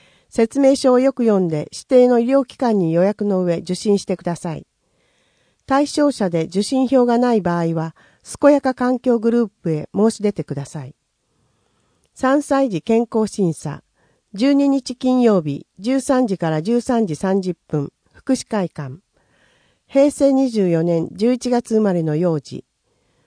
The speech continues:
母子健康手帳、通知書、問診票、総長尿、五シーシー持参。両親学級、二十七日土曜日、実施時間、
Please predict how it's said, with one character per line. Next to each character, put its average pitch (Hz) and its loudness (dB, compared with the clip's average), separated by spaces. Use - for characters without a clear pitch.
母 220 2
子 - -6
健 285 2
康 269 2
手 240 -2
帳、 151 -2
通 269 -2
知 - -8
書、 208 -4
問 220 2
診 214 0
票、 170 -6
総 277 2
長 247 2
尿、 160 -2
五 185 -2
シ 240 -4
ー - -8
シ 196 -6
ー - -20
持 143 -8
参。 143 -10
両 285 4
親 269 -2
学 226 -2
級、 - -12
二 277 2
十 269 2
七 - -2
日 220 -2
土 202 2
曜 214 2
日、 135 -12
実 226 0
施 - -6
時 247 -4
間、 156 -4